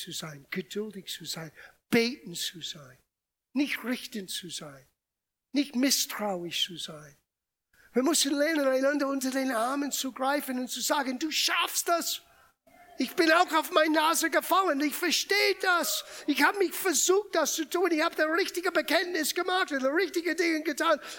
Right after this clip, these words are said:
Und es scheinte für mich auch als Versagen.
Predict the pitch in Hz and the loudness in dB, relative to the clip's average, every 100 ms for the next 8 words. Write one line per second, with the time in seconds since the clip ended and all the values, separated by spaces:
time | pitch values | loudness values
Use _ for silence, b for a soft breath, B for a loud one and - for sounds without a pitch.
0 | B 277 285 285 - - 311 392 392 349 | B 2 4 2 2 4 4 4 2 0
1 | 339 - 330 320 277 330 285 339 294 285 | -4 -2 -2 0 -2 0 0 2 0 0
2 | - - 254 - 233 277 262 220 170 | 0 0 0 2 2 0 -2 -6 -10